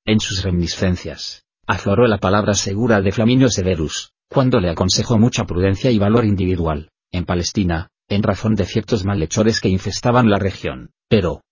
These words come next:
por otro lado, recordaba el sueño simbólico y, con los ojos de la imaginación, parecía percibir la figura venerada de aquel juez austero e incorruptible,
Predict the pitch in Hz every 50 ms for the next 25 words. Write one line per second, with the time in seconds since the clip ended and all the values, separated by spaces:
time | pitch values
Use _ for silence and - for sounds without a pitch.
0 | _ _ - 101 95 104 104 95 - 98 95 98 101 98 85 85 - - _ _
1 | _ - 110 107 101 110 104 98 95 123 127 135 127 117 107 - - - 123 131
2 | 143 139 127 - 98 87 87 90 87 85 78 - - 104 117 123 110 104 - _
3 | _ _ - - 95 95 92 - - 110 - 131 107 98 87 85 82 82 80 92
4 | 92 - 98 87 87 87 - - - 76 67 65 - _ _ _ _ - 104 101
5 | 101 95 - - 143 143 - 131 104 - - 95 107 113 104 98 92 - 131 120
6 | 107 120 139 147 127 110 107 104 101 98 95 104 107 104 110 104 95 95 95 -
7 | - 110 104 - - 123 123 120 - 110 92 - - 104 104 98 90 90 92 90
8 | - 85 78 80 - - - 82 76 73 73 69 -